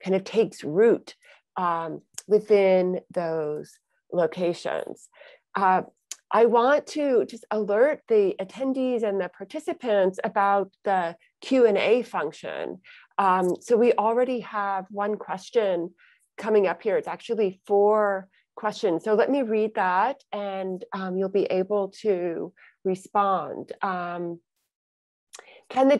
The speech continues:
data centers really coexist without a cost to the environment and with a benefit to the local community? So what's your opinion on that? Um, and the U S has twice as many data centers than the E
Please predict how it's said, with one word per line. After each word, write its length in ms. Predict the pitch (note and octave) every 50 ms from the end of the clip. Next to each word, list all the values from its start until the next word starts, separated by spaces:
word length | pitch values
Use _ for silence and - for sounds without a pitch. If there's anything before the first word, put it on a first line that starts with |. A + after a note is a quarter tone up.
| C4+ A#3+
data 180 | B3 A#3+ C4 B3
centers 680 | - - A#3+ A3+ A3+ A3 A#3 A#3 G#3+ G#3 G3+ G3 G3 - -
really 320 | F3+ G#3+ A3+ A3 B3+ A#3+
coexist 880 | - - - A3+ B3 B3+ B3 A#3+ - - F#3+ F#3+ A3+ C#4 - - _ _
without 360 | G#3+ G#3+ - - - G3 G3
a 80 | F3+ E3
cost 720 | - - - - G3 F#3+ F#3 F#3 F#3 F#3+ - _ _ - _ _ _ _ _ _ _
to 120 | - - A3
the 120 | G#3 G3
environment 800 | F#3 F3+ E3 F3+ F3 F#3 F#3+ F#3+ F3+ E3+ E3 E3 E3+ E3+ F3 - _
and 120 | G3 F#3+ F3
with 120 | E3+ E3 F#3
a 80 | F3 -
benefit 640 | - F3 F3+ F#3+ G#3 G3 G3 _ - E3 D3 D3 - - - _ _ _ _ _ _
to 100 | - A3
the 80 | F#3+ G3
local 300 | E3 E3+ E3 D#3+ - -
community? 640 | - - F#3+ F3 E3 D#3 - - - B1 - - -
So 260 | - F#3+ F3 D#3+ - - - _ _ _ _
what's 200 | - F3+ - -
your 80 | F3+ F3
opinion 380 | F3 - A#3+ A#3+ A3+ A3 G#3
on 160 | G3 F#3 F#3+ F#3
that? 460 | F#3+ F#3 F#3 F3+ F3 F3+ - - _ - _ _ _ _ _ _ _ _ _ _
Um, 600 | - G#3 G3+ G3 F#3+ F#3 F#3 F#3 F3+ F3+ F3+ - - _ _ _ _ _ _ _ _ _ _ _
and 140 | A3 A3 A3+
the 60 | A3+ G#3 B3+ C4+
U 100 | D4 D4
S 260 | C#4+ C4 B3+ B3 B3+ -
has 500 | A3 - A#3+ A3 G3+ F#3 F#3 F#3 F#3+ _ _ _ _
twice 260 | - - A#3+ B3 A3+
as 160 | B3 G#3+ -
many 240 | A3+ G3+ G3 G3+ G3
data 240 | F#3+ F#3 F3 F3+ F#3
centers 520 | F#3 G3 F3 E3+ - F3+ D#3+ - E3+ - _
than 160 | F3+ E3+ F3
the 100 | F3 F3+
E 240 | F3 - - F3 E3+